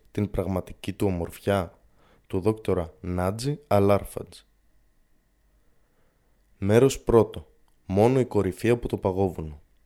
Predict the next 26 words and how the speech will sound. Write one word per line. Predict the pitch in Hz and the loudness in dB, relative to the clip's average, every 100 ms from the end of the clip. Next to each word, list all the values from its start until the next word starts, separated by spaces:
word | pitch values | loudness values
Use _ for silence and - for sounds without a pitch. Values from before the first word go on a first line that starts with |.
| _ _ _ _ _ _ _ _ _ _ _ | _ _ _ _ _ _ _ _ _ _ _
Αυτό | 98 - 143 | -6 -4 0
το | 208 | 2
βιβλίο | 175 123 135 147 | 2 2 4 4
παρουσιάζει | 135 117 - 117 131 | 4 2 6 6 6
μερικά | 131 101 98 131 | 2 2 2 4
μόνο | 127 110 143 123 | 6 6 4 4
παραδείγματα | 101 92 90 98 113 117 113 | 0 -2 -2 0 0 0 -2
της | 104 | -2
αληθινής | 101 90 - 98 120 | -2 -2 -4 -2 0
ομορφιάς | 131 104 95 - 107 120 | 2 0 -2 0 0 0
και | 120 | -6
σπουδαιότητας | - 98 90 90 104 - 104 - | -6 -4 0 0 0 -4 -8 -6
του | 95 | -8
Ισλάμ. | - 92 90 78 - _ _ _ _ _ _ - | -4 -4 -4 -6 -14 _ _ _ _ _ _ -2
Και | 98 | 0
αυτά | 90 - 104 | 2 2 0
τα | - | 0
παραδείγματα | 95 90 95 98 107 131 127 _ _ | 0 0 -2 0 0 -2 -8 _ _
είναι | 107 110 | 2 2
σαν | 107 117 117 | 4 2 0
την | 104 | -2
κορυφή | 95 92 87 127 | -2 -2 -2 -6
του | 127 | -6
παγόβουνου, | 127 98 95 107 87 82 82 _ _ _ | -4 0 4 2 2 -8 -14 _ _ _
που | - 95 | -6 2
φαίνονται | 107 104 95 82 | 4 4 2 -4